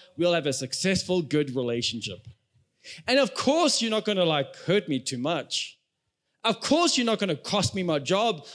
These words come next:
or offend my kids. Uh, of course you're not gonna, like, hurt my mental health. Of course you're not gonna do that. But if you do that too much, like, if you hurt me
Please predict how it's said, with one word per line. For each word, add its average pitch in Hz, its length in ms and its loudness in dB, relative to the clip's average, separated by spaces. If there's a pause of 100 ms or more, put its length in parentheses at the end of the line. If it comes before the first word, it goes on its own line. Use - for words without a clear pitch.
or 147 200 -2
offend 202 320 0
my 165 140 -2
kids. 202 600 0 (220)
Uh, 214 240 0
of 226 120 0
course 277 360 6
you're 254 80 0
not 220 140 0
gonna, 196 300 2 (200)
like, 170 240 0 (140)
hurt 208 260 4
my 185 120 0
mental 185 340 -2
health. 220 200 -2
Of 220 140 0
course 311 320 2
you're 269 80 -2
not 226 120 2
gonna 196 160 0
do 196 160 0
that. 202 180 0
But 208 120 -2
if 320 240 -4
you 359 160 -4
do 403 200 4
that 262 220 2
too 269 160 2
much, 302 440 0
like, 220 160 -2
if 254 100 -2
you 262 140 2
hurt 302 260 0
me 269 240 -2